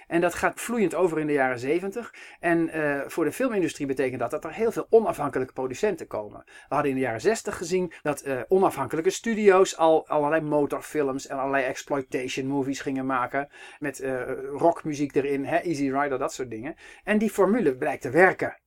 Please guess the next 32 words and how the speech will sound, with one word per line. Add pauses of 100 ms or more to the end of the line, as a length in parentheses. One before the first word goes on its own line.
Als
je
maar
gewoon
iets
hebt
wat
het
publiek
aanspreekt. (380)
En
in
de
jaren
zeventig
gaat
dat
automatisch
door
in
onafhankelijke
filmmakers. (220)
Dat
zijn
dus
weliswaar, (180)
eh,
in
Amerika
goed
opgeleide
regisseurs.